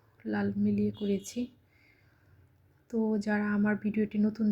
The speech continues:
দেখছেন, তারা অবশ্যই আমার চ্যানেলটি সাবস্ক্রাইব করে দিবেন। আর যারা করেছেন, তাদেরকে অসংখ্য ধন্যবাদ। তো শুরু করা যাক। এর জন্য আমি সুতা নিয়ে নিয়েছি, লাল সুতা, যেহেতু বেল্ট আমি লাল করব,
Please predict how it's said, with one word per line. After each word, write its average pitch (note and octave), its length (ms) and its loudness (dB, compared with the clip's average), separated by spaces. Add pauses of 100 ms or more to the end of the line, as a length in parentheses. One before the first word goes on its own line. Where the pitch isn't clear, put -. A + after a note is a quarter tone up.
দেখছেন, G3+ 340 -2
তারা G#3 200 0
অবশ্যই G3+ 300 0
আমার G#3 180 0
চ্যানেলটি G#3 400 -2
সাবস্ক্রাইব G#3 400 -6 (100)
করে G#3+ 180 -2
দিবেন। A3+ 200 0 (1080)
আর G#3 120 -12
যারা G3 160 -4 (100)
করেছেন, G3+ 320 -4
তাদেরকে G3 340 -6
অসংখ্য G3 340 -6 (120)
ধন্যবাদ। G3 420 -4 (1800)
তো - 60 -14 (100)
শুরু A3 220 0
করা G#3+ 220 2
যাক। G#3+ 140 2 (120)
এর G3 140 0
জন্য G#3 140 0 (100)
আমি G#3 140 6 (380)
সুতা A3+ 280 -8
নিয়ে G#3+ 160 4
নিয়েছি, G#3 200 0 (100)
লাল G3+ 120 0 (100)
সুতা, G3+ 280 -6
যেহেতু G2+ 180 0 (100)
বেল্ট F#3+ 260 2 (240)
আমি G3 140 -2 (140)
লাল G3 160 0 (140)
করব, G#3 200 -2